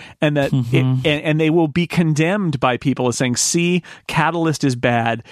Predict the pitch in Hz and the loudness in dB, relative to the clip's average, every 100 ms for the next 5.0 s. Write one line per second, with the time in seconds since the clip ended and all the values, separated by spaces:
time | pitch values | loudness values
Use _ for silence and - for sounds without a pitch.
0 | - 135 135 127 135 139 139 135 123 120 | -4 -2 0 0 0 0 0 0 0 -2
1 | - 120 120 123 113 113 131 135 135 123 | 0 0 0 -2 0 2 0 2 2 0
2 | - - - _ - 151 151 - 135 120 | -4 -20 -20 _ 0 2 0 -2 -2 0
3 | 123 117 113 110 - - 113 113 147 120 | 0 2 2 0 -4 -4 -2 0 0 -2
4 | 104 - - - - 151 156 143 135 | -6 -12 -20 -10 -2 0 2 -2 -4